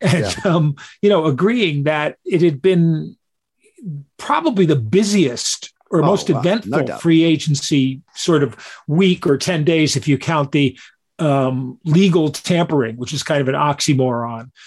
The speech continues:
Speaker 2: Mm.
Speaker 1: um, <laughs> as I wrote about it, perfect for the, um, for the quantum universe of the <laughs> N F L.
Speaker 2: Isn't it just?
Speaker 1: It's tampering, but it's not. And then they say,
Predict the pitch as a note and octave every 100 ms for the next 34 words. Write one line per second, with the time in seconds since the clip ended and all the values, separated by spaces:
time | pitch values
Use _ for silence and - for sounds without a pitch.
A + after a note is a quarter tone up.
0 | - C3+ C3+ C#3 B2+ F3+ - A#3+ G3 A#3+
1 | - F3+ C3+ F#3 D3 E3+ C#3 C3 C#3+ -
2 | - - G3 F#3+ E3+ - D#3 C#3+ C3+ B2+
3 | - - D3+ C#3 C3+ B2+ B2 B2 B2+ -
4 | D#3+ D3 - D#3+ D3 C#3 C3+ D3 C#3+ B2
5 | B2 - C#3+ G#2 A2 G3+ D#3 - F3 C#3
6 | C3+ C3 A#2+ A2+ F#2+ F3+ E3+ - G3+ F#3
7 | F3+ D#3+ D3 C3+ C#3+ C3+ E3 C#3+ C#3+ E3
8 | E3+ F3 F3+ - F#3